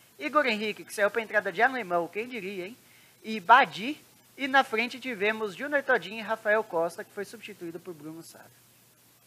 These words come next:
No total da história, vinte e cinco jogadores apenas marcaram gols. Claro, foi um conjo-, um confronto de apenas treze jogos, né? O artilheiro do confronto são três empatados. Um pelo lado do Guarani, que é Diego Cardoso, e dois pelo lado do Mirassol,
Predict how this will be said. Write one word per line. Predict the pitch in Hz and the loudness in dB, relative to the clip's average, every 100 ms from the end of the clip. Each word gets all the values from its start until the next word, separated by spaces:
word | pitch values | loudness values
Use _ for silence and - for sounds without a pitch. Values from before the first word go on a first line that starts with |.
| _ _ _ _ | _ _ _ _
No | 226 | -6
total | - 190 - 156 | 0 2 4 4
da | 185 | 4
história, | 202 - 185 220 220 - - _ | 0 -2 2 2 2 -10 -20 _
vinte | 202 320 415 277 | -8 -8 -6 -10
e | |
cinco | - 277 277 226 | -8 -8 -8 -2
jogadores | 220 190 165 214 180 | 2 2 2 0 0
apenas | 175 202 214 180 | -4 -4 -6 -6
marcaram | 185 196 185 143 | -4 -2 -2 -4
gols. | 151 135 - | -6 -8 -10
Claro, | 392 381 277 | 2 4 4
foi | 185 185 | 2 -8
um | |
conjo-, | 247 226 247 214 | -6 -6 -6 -8
um | 214 | -6
confronto | 220 208 214 240 233 | -2 -2 -2 -4 -2
de | |
apenas | - 220 220 - | -6 -6 -8 -10
treze | 202 240 208 | -6 -6 -6
jogos, | 143 156 139 131 147 | -2 -2 -2 -8 -6
né? | 208 - _ _ _ _ | -6 -8 _ _ _ _
O | 302 | 6
artilheiro | 311 - 247 196 254 294 | 8 8 -4 0 2 2
do | 226 | -4
confronto | 240 202 180 254 262 | -2 -2 0 -6 -6
são | - 277 - _ | -12 -14 -14 _
três | - 262 269 | -2 -2 -2
empatados. | 277 285 277 - 143 110 - - - _ _ - | -4 0 0 4 4 4 -2 -20 -20 _ _ -4
Um | 311 | -4
pelo | 311 240 214 | 2 2 4
lado | 185 180 170 | 4 4 4
do | |
Guarani, | 170 160 151 233 | -2 -2 -2 -10
que | 269 | -10
é | 185 | -12
Diego | 156 156 | -10 -10
Cardoso, | - 160 156 170 247 - _ _ _ _ _ | -6 -8 -6 -10 -12 -16 _ _ _ _ _
e | 285 | -12
dois | 214 233 277 | 4 6 6
pelo | - 262 240 | 2 -8 2
lado | 240 226 | 2 2
do | |
Mirassol, | 220 247 254 - 127 117 | -2 0 0 -2 -6 -6